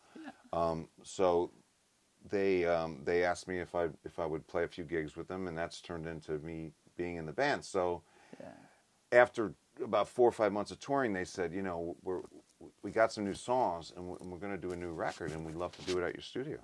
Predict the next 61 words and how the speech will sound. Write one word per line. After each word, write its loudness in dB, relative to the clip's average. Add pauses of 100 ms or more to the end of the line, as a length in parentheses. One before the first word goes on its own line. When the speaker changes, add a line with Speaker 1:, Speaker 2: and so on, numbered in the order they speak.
Speaker 2:
So -12 (120)
Speaker 1:
Yeah. -14 (440)
Ah, -12
great. -2
Speaker 2:
I 0
was -2
like, -2 (420)
"That -2
sounds -4
good 2
to 2
Speaker 1:
Yeah, 10
Speaker 2:
me." 0
Speaker 1:
<laughs> -4 (120)
yeah, 12
Speaker 2:
So, 12
Speaker 1:
yeah. 12
<laughs> -2
Come 2
Speaker 2:
so 6 (100)
Speaker 1:
on 10
Speaker 2:
we 12
Speaker 1:
down. 8
Speaker 2:
did, 10 (180)
we 0
did 4
Speaker 1:
Yeah. 4
Speaker 2:
their 6
new 2
record 6
here, 2
and, 0
um, 0 (420)
and -4
it's -8
a 0
really, 0 (200)
it's -18
a -16
great -6
record. -10
I -12 (100)
can't -10
wait -10
for -18
it -20
to -6
Speaker 1:
Yeah, 2
I'm -2
Speaker 2:
come -4
Speaker 1:
looking -4
Speaker 2:
out. -4
We're -2
Speaker 1:
forward 2
Speaker 2:
still 6
Speaker 1:
to 2
Speaker 2:
sort 6
Speaker 1:
hearing 2
Speaker 2:
of, -4
Speaker 1:
that. 2
Speaker 2:
uh, 2